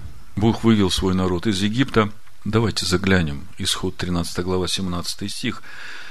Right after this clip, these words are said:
То есть я хочу сформулировать как бы главную цель этой книги, главное ее назначение.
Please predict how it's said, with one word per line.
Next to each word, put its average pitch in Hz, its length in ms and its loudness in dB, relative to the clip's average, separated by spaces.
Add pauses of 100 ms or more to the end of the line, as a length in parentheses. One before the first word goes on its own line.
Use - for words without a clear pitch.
(500)
То 123 100 0
есть 123 140 2
я 147 40 8
хочу 139 800 2 (220)
сформулировать 110 1080 4 (640)
как 95 180 -4
бы 98 120 -2
главную 113 480 6
цель 117 260 4
этой 98 200 2
книги, 104 540 2 (380)
главное 101 520 6
ее 98 140 4
назначение. 98 880 4